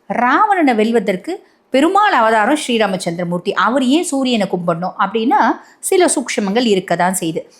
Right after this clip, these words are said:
அகத்தியர் வந்து பாத்தீங்கன்னா ஆதித்த ஹிருதயம் வந்து சொல்லி கொடுத்திருப்பாரு, ஆதித்த ஹிருதயம் பாராயணம் பண்ணியிருப்பாரு,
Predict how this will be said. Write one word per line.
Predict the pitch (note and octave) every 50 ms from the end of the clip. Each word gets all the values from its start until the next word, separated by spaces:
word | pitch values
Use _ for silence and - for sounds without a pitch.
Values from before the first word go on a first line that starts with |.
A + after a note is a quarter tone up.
| _ _ _ -
அகத்தியர் | G3+ A#3 D#4 D4+ D4+ E4+ D4 B3 G#3+
வந்து | G3 G3+ B3+
பாத்தீங்கன்னா | A#3+ G#3+ F3+ F3 F3 E3+ F#3+ B3+ E4+ C#4+ A3 C4 C#4 -
ஆதித்த | G#3+ B3 D4+ - F4+ - - D4+
ஹிருதயம் | - C4 A3+ F#3+ G3+ G3 F#3+ F3+
வந்து | F3+ F#3+ A#3
சொல்லி | - G3+ F#3 F#3+ F#3+
கொடுத்திருப்பாரு, | F#3+ F3+ E3 - E3+ F3 - F3+ F3 F#3+ C4+ F4 F#4 -
ஆதித்த | G3 G3+ A#3+ D4+ C4+ - C4
ஹிருதயம் | - - A3 F#3 A3+ C4+ D4 -
பாராயணம் | A3+ G3+ G3 G3+ G3+ F#3+ F#3+ F#3 F3+
பண்ணியிருப்பாரு, | E3+ F3 F3 F3 E3+ E3 - F3 F3 F#3+ C4+